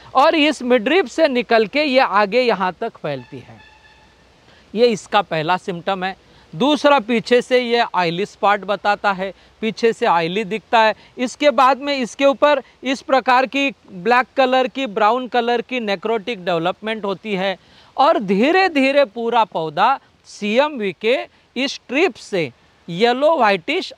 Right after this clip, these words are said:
और नेक्रोटिक स्ट्रिप से, मतलब काले और ब्राउन कलर का, अ, डॉट से पूरा पौधा ये भर, पत्ता ये भर जाता है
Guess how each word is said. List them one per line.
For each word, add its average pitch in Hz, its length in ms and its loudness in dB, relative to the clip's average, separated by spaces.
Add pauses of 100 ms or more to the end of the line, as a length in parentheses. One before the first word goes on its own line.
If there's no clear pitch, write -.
और 220 160 -2
नेक्रोटिक 214 680 -4
स्ट्रिप 240 400 -6
से, 185 220 -6
मतलब 208 420 -4
काले 254 340 2
और 233 280 -2
ब्राउन 208 460 0
कलर 208 360 -4 (100)
का, 202 40 0
अ, 190 640 -4
डॉट 202 380 2
से 185 280 0 (260)
पूरा 277 280 4
पौधा 208 560 2 (280)
ये 202 140 0
भर, 190 320 -4 (160)
पत्ता 208 320 -4
ये 202 140 -2
भर 190 280 -2
जाता 175 380 -4
है 156 240 -6